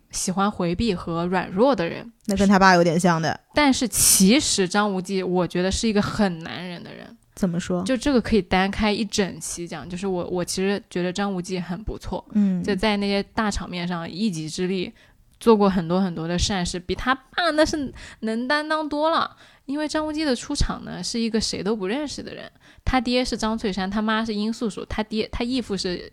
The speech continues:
Speaker 1: 金毛狮王，他不能让别人认出来他是张无忌，因为一旦认出来了，就要逼问他谢逊的下落。
Speaker 2: 哦。
Speaker 1: 嗯，所以他到处都是以曾阿牛的那个化名在行走江湖的，
Speaker 2: 哦。
Speaker 1: 就是个无名小子，
Speaker 2: 哦。
Speaker 1: 很惨的。
Speaker 2: 哦。
Speaker 1: 嗯，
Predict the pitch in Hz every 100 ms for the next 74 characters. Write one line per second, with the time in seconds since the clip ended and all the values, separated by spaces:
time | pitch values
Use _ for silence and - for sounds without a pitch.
0 | 220 - 226 185 208 180 - - - -
1 | - 277 370 180 190 277 175 160 170 165
2 | - 180 - 180 180 160 190 175 220 -
3 | _ _ _ _ 247 294 247 190 277 285
4 | 302 214 170 170 175 208 185 220 240 247
5 | 190 185 180 185 233 214 214 208 277 285
6 | 214 - 208 208 208 214 220 214 214 202
7 | 190 185 185 196 269 269 - 269 294 277
8 | - 247 208 208 214 175 170 165 - 240
9 | 240 240 226 180 175 196 208 214 208 294
10 | 185 175 175 175 175 175 175 202 226 240
11 | 247 240 220 214 185 214 233 285 - 190
12 | 175 - 151 - 240 247 240 208 190 226
13 | 226 - - 214 214 190 175 233 240 220
14 | - 202 190 -